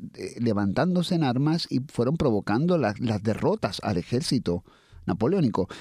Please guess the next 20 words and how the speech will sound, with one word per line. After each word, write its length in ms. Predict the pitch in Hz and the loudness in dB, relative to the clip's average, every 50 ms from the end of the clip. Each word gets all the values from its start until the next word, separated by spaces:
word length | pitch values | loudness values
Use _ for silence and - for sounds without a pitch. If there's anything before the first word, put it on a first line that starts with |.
| - - | -8 -2
De 220 | - 139 127 131 117 | 0 2 4 4 4
ahí 160 | 107 110 127 | 4 2 2
viene 240 | 123 127 127 139 160 | 2 2 2 2 2
el 60 | 170 | 2
famoso 360 | - 135 110 113 113 - 131 | 2 2 2 2 0 0 0
cuadro 260 | - 120 113 110 123 | 0 0 2 4 4
de 100 | 123 123 | 4 4
Goya, 280 | 120 165 208 214 170 131 | 4 2 2 2 2 2
los 140 | 113 104 - | 2 0 0
fusilamientos 580 | 123 113 - - 104 104 101 101 95 - 151 | -2 -2 0 0 2 2 2 2 2 2 2
del 140 | 151 123 98 | 2 2 2
dos 140 | 98 98 - | 0 0 2
de 80 | 101 | 2
mayo, 380 | 104 160 233 269 160 107 85 - _ _ | 2 2 2 2 2 2 0 -2 _ _
¿no? 160 | 143 185 220 - | 0 0 0 0
De 140 | - 127 117 | 2 2 2
la 100 | 110 107 | 2 2
sublevación 640 | - 120 110 101 104 98 92 95 - - 117 131 | 0 0 0 2 2 2 0 0 0 0 0 0
en 120 | 160 160 151 | 2 2 2
Madrid, 440 | 135 127 131 175 202 180 190 - | 2 4 4 4 4 4 2 0